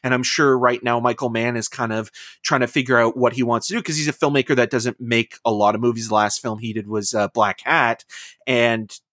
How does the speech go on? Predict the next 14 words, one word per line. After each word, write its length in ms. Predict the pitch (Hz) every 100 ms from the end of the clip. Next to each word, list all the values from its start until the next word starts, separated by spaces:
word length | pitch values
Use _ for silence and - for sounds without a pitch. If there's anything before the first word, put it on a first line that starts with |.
| _ _ _ _ _ _ - -
on 160 | 139
top 300 | 117 139 156
of 80 | 107
that, 160 | 110 110
he 100 | 135
was 180 | 127
gonna 220 | 123 139 117
do 140 | 127
that 160 | 113 117
H 240 | 127 120
B 140 | - 120
O 100 | 107
Max 380 | 110 123 143 -
series, 540 | - 120 113 113 -